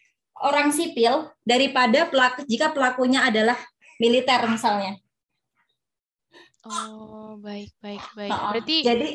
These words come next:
Speaker 2: tetap masih ada kecenderungan negara terhadap satu pihak, maksudnya dalam arti a-, keadilannya masih semu gitu ya, Mbak, ya?
Speaker 1: Sama-sama bernasib pahit ya. Korban terorisme nasibnya pahit kan. Korban pelanggaran ham juga nasibnya pahit.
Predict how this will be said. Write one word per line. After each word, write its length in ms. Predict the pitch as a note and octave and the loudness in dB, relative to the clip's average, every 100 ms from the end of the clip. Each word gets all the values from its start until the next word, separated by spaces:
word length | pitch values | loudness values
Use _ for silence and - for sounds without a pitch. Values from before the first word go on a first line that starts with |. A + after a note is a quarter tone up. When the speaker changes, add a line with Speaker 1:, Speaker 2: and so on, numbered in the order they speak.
| - | -8
Speaker 2:
tetap 240 | - B3+ | -6 -2
masih 240 | B3+ - | -2 2
ada 240 | A#3 A#3 A#3+ | 2 4 2
kecenderungan 720 | B3 B3+ B3 A#3 A#3 A#3 A3+ | 2 -2 0 -2 -4 -4 -4
negara 320 | A#3 A3 A3 | -4 -2 -2
terhadap 320 | A3 A#3 G#3+ | 0 -2 -2
satu 240 | - A3+ A3 | -4 -8 -8
pihak, 320 | A3+ C4+ D4+ | -6 -2 -2
maksudnya 320 | A#3 B3 C#4+ - | -6 -4 -4 -2
dalam 240 | G#3+ G#3+ | -2 -2
arti 640 | G3 A3 - C4 B3+ B3 - _ _ _ - _ _ _ _ _ - | -2 -6 -4 -4 -4 -8 -14 _ _ _ -20 _ _ _ _ _ -16
a-, 120 | - | -14
keadilannya 600 | - - A#3 A#3+ A#3+ C4+ | -10 -2 2 4 2 2
masih 400 | E4 D4+ D4 B3+ | -2 -2 -2 -2
semu 320 | B3+ C4+ D4 D#4 | 0 -2 -4 -16
gitu 240 | C4 B3+ B3+ | -16 -10 -8
ya, 80 | G#3+ | -6
Mbak, 200 | A3 A3+ | -6 -4
ya? 140 | B3+ - _ _ - | -6 -10 _ _ -4
Speaker 1:
Sama-sama 560 | C#4+ C#4+ C#4+ D4+ C#4+ | 0 2 2 2 2
bernasib 560 | C#4+ C4+ C#4 D4 D#4+ D#4+ | 4 2 2 0 0 0
pahit 480 | D4+ D#4 C4+ C#4+ D4 | 0 -2 0 0 2
ya. 400 | A3+ G#3 - - _ - | 2 2 -2 -12 _ -2
Korban 240 | C4 B3 B3+ | 2 4 4
terorisme 480 | C#4 C#4 C#4 E4+ | 4 4 4 2
nasibnya 400 | D#4 E4 C#4+ D#4 D#4 | 2 2 0 2 2
pahit 320 | C4 C4 B3+ | 2 2 -2
kan. 320 | - G#3 A3+ A#3+ _ _ _ _ _ D#4+ | -2 -2 -2 -6 _ _ _ _ _ -2
Korban 400 | D#4 B3+ B3+ B3+ | 2 4 6 4
pelanggaran 480 | C4 C4+ B3+ A#3+ C#4 | 4 4 4 4 2
ham 240 | E4+ E4 | 2 2
juga 240 | B3+ A#3+ B3+ | 2 0 0
nasibnya 480 | B3+ C4 D4 D4+ | -2 -2 0 0
pahit. 320 | B3 A3+ A#3 | 2 0 0